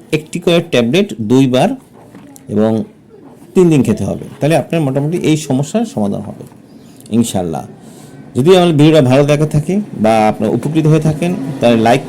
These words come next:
কমেন্ট করতে পারেন এবং এটা আপনি শেয়ার করতে পারেন, যাতে আপনি দেখছেন এবং অন্য কেউ দেখবে। ধন্যবাদ সবাইকে।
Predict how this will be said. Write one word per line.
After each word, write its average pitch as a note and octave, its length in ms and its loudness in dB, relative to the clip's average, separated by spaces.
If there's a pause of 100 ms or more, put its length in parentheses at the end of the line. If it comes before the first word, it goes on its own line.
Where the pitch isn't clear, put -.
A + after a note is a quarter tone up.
কমেন্ট C3 240 0
করতে C3 200 -4
পারেন C#3+ 380 0
এবং D3+ 320 2 (460)
এটা B2 240 2
আপনি B2 180 0
শেয়ার E3+ 240 2
করতে C3+ 320 -2
পারেন, A2+ 360 0
যাতে C3+ 360 -4
আপনি G2+ 260 -4
দেখছেন - 340 0 (120)
এবং B2+ 140 2
অন্য C3 180 2
কেউ C#3 160 2
দেখবে। A2 340 2 (680)
ধন্যবাদ E3+ 300 2
সবাইকে। F3+ 380 -2